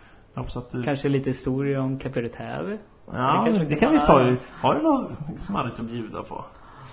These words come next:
Speaker 2: Eh, jag kan bjuda på en, men jag kan tyvärr inte säga namn eller
Speaker 1: Det är
Speaker 2: någonting,
Speaker 1: jättelugnt.
Speaker 2: utan, för det finns massa konstiga historier där.
Speaker 1: Mm.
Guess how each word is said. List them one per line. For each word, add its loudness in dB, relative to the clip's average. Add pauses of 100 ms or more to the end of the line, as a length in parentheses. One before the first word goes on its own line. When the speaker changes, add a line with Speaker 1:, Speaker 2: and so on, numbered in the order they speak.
(540)
Speaker 2:
Eh, -8
jag -8
kan -4
bjuda 4
på 2
en, -4
men 0
jag 0
kan -4
tyvärr -8
inte -8
säga -10
namn -2
eller -2
Speaker 1:
Det -4
är -2
Speaker 2:
någonting, -2
Speaker 1:
jättelugnt. -6 (260)
Speaker 2:
utan, -10
för -10
det -6
finns -12
massa -8 (180)
konstiga -10
historier -8
där. -16
Speaker 1:
Mm. -8